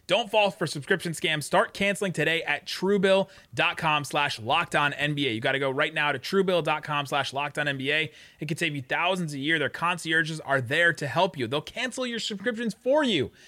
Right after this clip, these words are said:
How easy is that? truebill dot com slash locked on N B A. Also, new sponsor of the channel,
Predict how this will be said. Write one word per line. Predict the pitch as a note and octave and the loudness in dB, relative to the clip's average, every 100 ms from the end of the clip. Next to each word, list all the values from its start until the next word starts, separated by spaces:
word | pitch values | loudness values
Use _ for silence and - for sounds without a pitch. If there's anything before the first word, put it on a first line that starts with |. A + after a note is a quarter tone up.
| - | -8
How | - F#3+ | -2 -2
easy | G#3+ G3 | -2 -2
is | F3 | -2
that? | D3 F#2+ | 0 -2
truebill | - A3 A3+ A3 D#3 | -2 2 4 2 2
dot | D#3+ F3 | -2 0
com | E3+ D#3+ | 0 0
slash | D3+ D3+ D3 A2 | 0 0 0 -2
locked | A#2+ F#3 F3 | -2 -2 2
on | E3 D#3 C#3 _ _ _ _ | 2 0 -2 _ _ _ _
N | D#3+ F3+ | 0 0
B | F3 D#3+ | 0 0
A. | B2 F#2+ - _ _ _ _ _ _ - | 0 -2 -8 _ _ _ _ _ _ 0
Also, | G#3+ B3 A#3+ F3+ G#2+ A2 _ _ _ _ _ _ _ _ _ _ | 2 2 4 4 2 -6 _ _ _ _ _ _ _ _ _ _
new | C3+ G3 B3 B3 | 0 2 2 -2
sponsor | - - E3+ E3 F3+ E3 - | -4 0 2 2 2 0 0
of | D3 D3 C#3 B2 | 0 0 0 -2
the | C#3 C3+ | -2 -2
channel, | - E3+ C#3 G#2 | 0 0 2 0